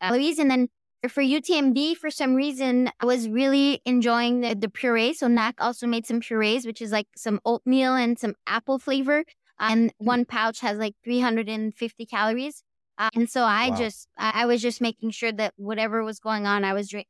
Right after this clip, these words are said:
Speaker 1: like, having, like, half of that, half of a pack per, per, uh, maybe thirty or forty,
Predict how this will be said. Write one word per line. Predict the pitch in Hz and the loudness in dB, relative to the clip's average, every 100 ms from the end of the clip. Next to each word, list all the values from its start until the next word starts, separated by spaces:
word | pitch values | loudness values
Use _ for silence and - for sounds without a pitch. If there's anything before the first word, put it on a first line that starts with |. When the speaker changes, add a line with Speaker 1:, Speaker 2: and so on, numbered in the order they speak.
| - | -4
Speaker 1:
like, | 208 202 | -4 -2
having, | 226 220 220 | -4 0 -2
like, | 202 | -2
half | - 208 214 | -2 -4 -2
of | 214 202 | -4 -2
that, | 196 185 _ | -2 -4 _
half | - 220 214 226 | -8 -6 -6 -8
of | 208 | -10
a | 196 | -8
pack | - 180 - _ | -6 -6 -8 _
per, | 202 214 196 _ _ _ _ - | -6 -6 -8 _ _ _ _ -6
per, | 226 208 | -2 0
uh, | 202 185 | 0 -2
maybe | 190 185 196 - | -6 -10 -10 -4
thirty | 208 208 202 | -2 -2 -4
or | 202 | -8
forty, | 208 202 | -10 -10